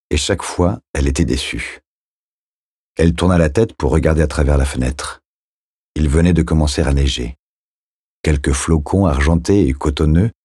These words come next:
tourbillonnaient dans la lumière des réverbères. Elle poussa un léger soupir, puis sortit son téléphone de son sac pour voir s'il avait un message.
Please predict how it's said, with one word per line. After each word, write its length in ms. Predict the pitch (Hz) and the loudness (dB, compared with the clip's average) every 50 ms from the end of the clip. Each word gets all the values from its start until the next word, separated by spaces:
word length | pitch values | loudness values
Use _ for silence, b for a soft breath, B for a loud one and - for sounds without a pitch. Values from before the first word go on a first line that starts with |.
| _ _ _ _ | _ _ _ _
tourbillonnaient 560 | - 117 113 113 113 110 107 104 95 95 101 | -2 0 2 4 4 4 4 4 4 4 2
dans 120 | 101 98 87 | 2 2 2
la 120 | 82 78 | 2 4
lumière 340 | 78 80 82 78 78 78 73 | 2 2 2 4 2 2 2
des 80 | 71 71 | 0 0
réverbères. 720 | 69 69 69 69 64 58 57 58 55 50 50 - - - - _ _ _ _ _ _ _ _ _ _ _ _ _ _ _ _ _ _ _ _ _ _ _ _ _ _ | 0 0 0 0 -2 -2 -4 -4 -6 -6 -8 -10 -14 -16 -18 _ _ _ _ _ _ _ _ _ _ _ _ _ _ _ _ _ _ _ _ _ _ _ _ _ _
Elle 140 | 80 80 73 | -2 -2 -2
poussa 400 | 71 - 90 85 - - 101 87 | 0 -2 -2 -2 0 0 0 2
un 60 | 73 | 2
léger 260 | 71 78 76 - 82 | 2 0 0 0 -2
soupir, 600 | 80 - 85 87 - - 87 92 110 120 113 - - _ _ _ _ _ _ | -2 -2 -4 -4 -2 0 2 2 2 2 0 -4 -10 _ _ _ _ _ _
puis 180 | - - 135 127 | -2 0 0 0
sortit 400 | - - 120 - - - 139 131 | 2 -2 -4 -4 -2 -2 -2 -2
son 160 | - - 90 | -2 -2 0
téléphone 440 | 82 110 101 95 82 - 78 65 65 | 0 2 2 2 2 0 -2 -2 0
de 80 | 82 | 0
son 180 | 87 85 - 87 | 0 0 0 -2
sac 460 | 82 - - 78 82 - - - - _ _ | -2 0 -2 -2 -2 -4 -6 -14 -18 _ _
pour 160 | - 85 85 | -2 -2 0
voir 340 | 82 87 82 78 85 87 - | 2 2 2 2 2 0 -2
s'il 200 | - - 78 71 | -4 -2 0 2
avait 200 | 71 76 76 - | 2 2 0 0
un 60 | 64 | -2
message. 580 | 64 65 62 - - 57 50 50 - - - | -2 -2 -4 -4 -6 -6 -6 -6 -8 -10 -10